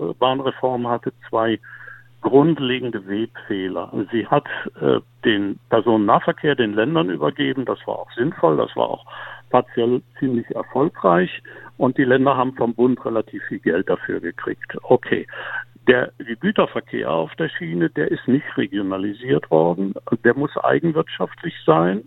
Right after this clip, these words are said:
Und, äh, jetzt gucke ich mir die Straßen an, die sind bei weitem nicht eigenwirtschaftlich. Also alles, was da an L K W im deutschen Straßennetz rumfährt, ist auch in hohem Maße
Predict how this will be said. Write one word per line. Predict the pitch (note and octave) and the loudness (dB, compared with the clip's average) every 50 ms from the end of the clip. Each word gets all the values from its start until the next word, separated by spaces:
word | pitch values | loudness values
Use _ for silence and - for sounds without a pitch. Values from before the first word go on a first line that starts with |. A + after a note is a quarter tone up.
| _ | _
Und, | - - - C3 C3+ C#3+ - - | -10 -4 -2 -2 -2 -2 -4 -6
äh, | - - - | -4 -2 -2
jetzt | - - D2 C#3+ - - - - | 0 2 2 2 2 0 -6 -6
gucke | - - - - | -4 -4 -2 -2
ich | C#3 - | 0 2
mir | - C2 B1 | 2 2 2
die | - - | 2 -2
Straßen | - - - - A#2 B2+ C#3+ - - D#2+ | -4 -4 0 2 4 4 4 2 0 -2
an, | - - - E3+ E3 | 0 2 2 2 2
die | C#3 | 2
sind | A#2+ - C3+ C3 C3 - - | 0 2 0 0 0 2 0
bei | A#2 A2+ | 0 2
weitem | A2+ A2+ A2 A2 - - G2+ F#2+ | 4 2 0 0 -2 -4 -4 -2
nicht | A2 C3+ - - | -2 -4 -6 -6
eigenwirtschaftlich. | - D#2 D#2+ E2 D#2+ F2 D#2+ E2 D#2+ - - - E2+ - - - - E2 - - - - - - - - - - - | 0 2 2 2 2 2 2 0 0 0 0 -2 -2 -2 -2 -4 -4 -4 -4 -4 -14 -16 -14 -14 -14 -14 -14 -14 -2
Also | - C3+ B2 C3+ C#3 | 2 2 4 4 4
alles, | - C3+ C3 C3 B2+ - - | 2 4 2 0 -2 -2 -2
was | B2+ A#2+ - - | -4 -4 -2 -2
da | B2+ A#2+ | -2 -2
an | B2+ - - A#2+ B2 - | -2 -2 -4 -4 -4 -2
L | - B2 B2 | -2 -2 -2
K | - C#3 B2 A2+ | 0 0 0 0
W | B2 A#2+ B2+ | 0 0 0
im | B2+ B2 - | 0 -2 0
deutschen | - A#2 A2+ - - - B2 - | 0 0 0 0 -4 -6 -6 -6
Straßennetz | - - - A2 A#2 B2 - - C3 B2 A#2+ B2 _ - - - - | -8 -8 0 0 0 0 0 -2 -4 -2 -2 -4 _ -10 -16 -8 2
rumfährt, | - A#2+ A#2 A#2+ - - - C3+ B2 A#2 - - | 2 4 4 2 -2 -2 0 2 2 2 0 -2
ist | - - - - - | -10 -12 -10 -6 -6
auch | - - A2+ A2 - - | 0 2 2 2 2 0
in | B2 G2+ G#2+ | -2 0 2
hohem | A2 G#2+ G#2+ G2+ G2 | 4 2 2 2 2
Maße | G2 F#2 G2 A#2+ - - - C#3 | 2 4 4 2 0 2 0 -2